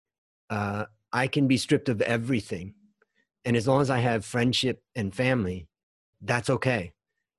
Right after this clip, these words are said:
I can build from that. And that was a lesson that allowed me to face a lot of ups and downs with, related to money and business and all that, and not panic. If I let go of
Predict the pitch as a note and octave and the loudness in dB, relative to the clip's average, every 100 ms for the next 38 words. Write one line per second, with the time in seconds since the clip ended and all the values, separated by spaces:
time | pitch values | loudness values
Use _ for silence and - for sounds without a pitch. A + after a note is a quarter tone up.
0 | _ - A#2+ B2+ A#2 A2 B2+ C3 G#2 - | _ 0 0 0 0 4 4 4 0 -4
1 | B2+ A2 G#2+ F2+ G#2+ G2+ E2+ - - _ | 0 0 0 0 -2 -2 -6 -16 -20 _
2 | _ _ _ _ _ - B2+ A#2 G#2+ G#2+ | _ _ _ _ _ 0 2 2 2 0
3 | A2 - C#3 D#3 C#3+ B2 C3 C3 - B2+ | -2 2 2 2 0 0 2 2 2 2
4 | A2+ - - B2 B2 D3 D3+ B2+ A2 A2+ | 2 0 -2 2 4 4 6 4 2 -4
5 | - - B2 B2+ A#2 - - - _ _ | -4 0 2 2 0 -4 -12 -18 _ _
6 | _ B2 C3 D#3 D#3+ C3 C3 C3 A2 A#2 | _ 0 4 4 4 2 0 -2 0 0
7 | A#2+ G#2+ G#2 - A#2 G#2+ B2 A2+ G#2+ G2 | 0 -2 -4 -8 -10 -6 -2 0 0 -2
8 | A2 A2+ G#2+ A2 G2+ G2 G#2 A2 G2+ A2 | -2 2 2 2 0 0 0 -2 -2 -2
9 | G#2 G2+ G2 G2+ - - _ _ _ - | -2 0 0 0 -4 -12 _ _ _ 0
10 | C3 A#2+ B2 - - A2+ G#2+ D#2 - _ | 2 4 2 0 -2 -2 -2 -6 -14 _
11 | _ _ _ _ _ _ - G#2+ B2+ B2+ | _ _ _ _ _ _ -6 0 2 2
12 | C#3 - D3+ B2+ | 2 4 4 4